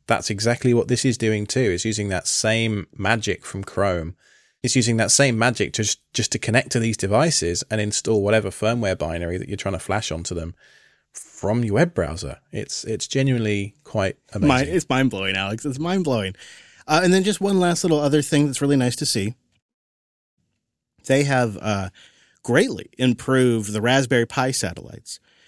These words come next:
Speaker 2: If you go on Amazon, and I'm sorry I don't have the name of it, but there is an Anker circular speakerphone that's got, like, three or more microphones built into it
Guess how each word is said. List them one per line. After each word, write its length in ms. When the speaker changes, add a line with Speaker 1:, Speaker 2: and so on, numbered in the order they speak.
Speaker 2:
If 80
you 60
go 160
on 100
Amazon, 640
and 100
I'm 140
sorry 240
I 40
don't 120
have 100
the 80
name 220
of 100
it, 100
but 120
there 200
is 200
an 180
Anker 600
circular 540
speakerphone 680
that's 180
got, 280
like, 200
three 500
or 280
more 260
microphones 680
built 280
into 280
it 80